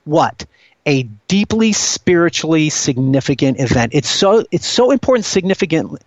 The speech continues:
it's so significant his-, uh, spiritually that they describe it with this extreme hyperbole. But nevertheless, going back literally to the specifics of Nero, what did Nero actually do? You know,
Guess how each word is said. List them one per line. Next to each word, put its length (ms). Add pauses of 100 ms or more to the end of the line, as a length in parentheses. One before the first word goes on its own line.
it's 160
so 160
significant 640
his-, 340
uh, 300
spiritually 720 (680)
that 180
they 100
describe 600
it 60
with 160
this 220
extreme 420
hyperbole. 760 (680)
But 120
nevertheless, 420
going 220
back 260
literally 360
to 140
the 100
specifics 600
of 120
Nero, 520
what 220
did 120
Nero 280
actually 400
do? 320 (960)
You 120
know, 260